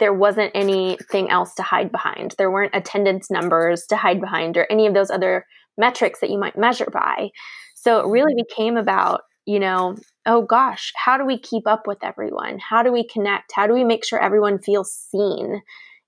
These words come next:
in a time where we can't see people?" And those are questions we should have been asking all along,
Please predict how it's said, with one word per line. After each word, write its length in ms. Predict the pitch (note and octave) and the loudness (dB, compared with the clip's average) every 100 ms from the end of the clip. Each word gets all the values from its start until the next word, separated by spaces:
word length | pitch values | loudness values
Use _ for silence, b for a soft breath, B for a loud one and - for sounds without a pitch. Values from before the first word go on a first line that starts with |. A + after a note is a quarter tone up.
| _ | _
in 200 | G#3+ G#3+ | 2 4
a 60 | A3 | 2
time 260 | G#3+ G#3 G3+ | 2 0 2
where 100 | F#3+ | 2
we 120 | G3+ | 0
can't 320 | A3 A3 - | 0 -4 -4
see 300 | - G3 G#3 | -8 -4 -4
people?" 560 | - - - - - F#3 _ _ _ _ - A#3+ | -4 -8 -2 0 -2 -4 _ _ _ _ -6 -2
And 140 | A#3+ | 4
those 160 | B3 F4 | 4 4
are 100 | F4+ | 0
questions 540 | B3 A#3 A#3+ B3 A#3+ | -2 -2 0 -2 -2
we 100 | G#3 | -4
should 220 | - G#3 | -4 -2
have 100 | B3+ | -2
been 120 | G#3 | 0
asking 380 | G#3 F#3+ - F#3+ | 0 -2 -4 -4
all 220 | F3+ E3+ | -2 -4
along, 640 | E3 F#3+ G3+ G2+ - A3+ | -2 2 2 0 -4 -2